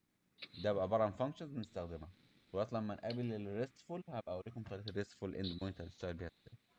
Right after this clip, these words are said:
ودي غالبًا احنا، اه، احنا في صفحه نسيناها. دي مهمه.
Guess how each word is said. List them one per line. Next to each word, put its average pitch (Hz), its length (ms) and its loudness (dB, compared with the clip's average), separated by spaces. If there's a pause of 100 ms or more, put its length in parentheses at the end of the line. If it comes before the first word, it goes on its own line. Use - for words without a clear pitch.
(140)
ودي 95 160 0
غالبًا 101 600 4
احنا، 92 240 -4 (400)
اه، 113 380 10 (400)
احنا 98 100 2
في 101 100 -12
صفحه 107 300 -10
نسيناها. 95 380 -4 (2000)
دي 95 100 -2
مهمه. 101 400 0